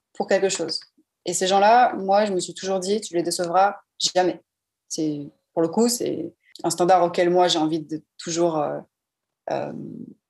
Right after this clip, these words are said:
sur lequel, auquel j'ai toujours envie de répondre, au-, sur lequel j'ai toujours envie de, de, auquel j'ai toujours envie de me hisser, c'est de dire, « Je veux pas dé-,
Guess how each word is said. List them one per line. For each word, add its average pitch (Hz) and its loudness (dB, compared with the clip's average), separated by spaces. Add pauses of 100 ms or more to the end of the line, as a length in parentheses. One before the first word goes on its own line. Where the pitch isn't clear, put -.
sur - -4
lequel, 160 -4
auquel 165 -2
j'ai 165 0
toujours 165 0
envie 160 2
de 165 2
répondre, 170 2
au-, 160 -6
sur - -4
lequel 170 -2
j'ai 170 -2
toujours 165 -2
envie 156 2
de, 147 0 (1200)
de, - -4
auquel 165 -4
j'ai 156 -2
toujours 170 2
envie 165 2
de 165 4
me 160 4
hisser, 233 4
c'est 196 0
de 175 -2
dire, « 190 0
Je 165 -6
veux 156 -10
pas 196 4
dé-, 175 -2